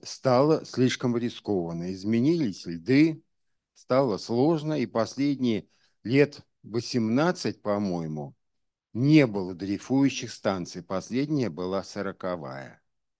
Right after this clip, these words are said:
И год назад совершилось чудо. Спустили, и ушла в плавание первая,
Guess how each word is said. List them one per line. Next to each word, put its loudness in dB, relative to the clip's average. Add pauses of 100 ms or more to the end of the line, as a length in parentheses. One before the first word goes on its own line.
(440)
И -4
год 4
назад -2 (200)
совершилось -4
чудо. -8 (1000)
Спустили, 0 (360)
и -2
ушла -2
в -20
плавание 0 (680)
первая, 2